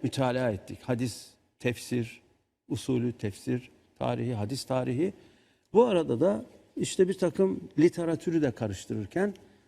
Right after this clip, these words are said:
ben İslami, e, bir, e, dergide,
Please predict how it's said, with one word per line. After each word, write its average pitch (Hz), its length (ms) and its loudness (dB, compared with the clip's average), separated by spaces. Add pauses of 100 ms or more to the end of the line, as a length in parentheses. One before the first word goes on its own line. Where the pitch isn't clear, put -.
(220)
ben 196 320 2 (320)
İslami, 185 840 2 (360)
e, 156 100 0 (1300)
bir, 165 380 4
e, 62 1120 0 (1200)
dergide, 135 720 2